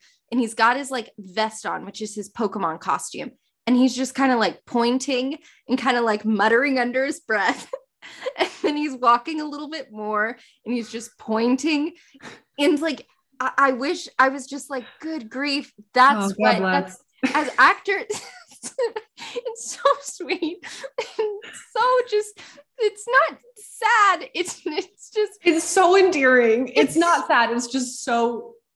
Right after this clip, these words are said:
Speaker 2: so wholesome.
Speaker 1: It's so pure. It's so pure. And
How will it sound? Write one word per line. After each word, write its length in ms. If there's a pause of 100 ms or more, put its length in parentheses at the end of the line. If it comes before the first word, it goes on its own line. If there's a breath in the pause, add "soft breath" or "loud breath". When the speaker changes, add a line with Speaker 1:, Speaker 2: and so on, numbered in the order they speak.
(100)
Speaker 2:
so 580
wholesome. 720
Speaker 1:
It's 180
so 220
pure. 760
It's 200
so 180
pure. 400
And 200